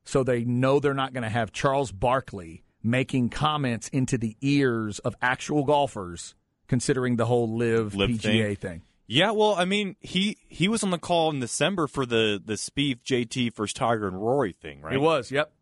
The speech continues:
Speaker 1: He was. And there was
Speaker 2: So
Speaker 1: obviously a lot of talk about it then.
Speaker 2: Yeah.
Speaker 1: But now, after this new agreement and
Speaker 2: Agreement, yeah.
Speaker 1: everything, like,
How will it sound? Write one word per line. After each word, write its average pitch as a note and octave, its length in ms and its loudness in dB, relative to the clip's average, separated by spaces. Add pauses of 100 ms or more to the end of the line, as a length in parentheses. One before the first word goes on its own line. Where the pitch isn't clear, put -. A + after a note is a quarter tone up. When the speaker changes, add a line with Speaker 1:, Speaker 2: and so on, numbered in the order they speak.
(120)
Speaker 1:
He - 100 -4
was. D3+ 300 0
And D#3+ 160 0
there E3+ 100 2
was - 100 0
Speaker 2:
So F#3 60 2
Speaker 1:
obviously D#3+ 240 0
a - 20 0
lot D3 160 0
of B2 60 -8
talk C#3 200 0
about C3 220 0
it A#2 100 -8
then. C#3+ 280 -2
Speaker 2:
Yeah. D#2+ 280 -4
Speaker 1:
But C#3 160 2
now, C#3 460 2
after A#2+ 160 -2
this A#2+ 180 -6
new A#2+ 140 0
agreement C#3 460 0
and G2 80 0
Speaker 2:
Agreement, C#3 220 2
yeah. A#2 120 4
Speaker 1:
everything, C3+ 260 0
like, A#2 300 -2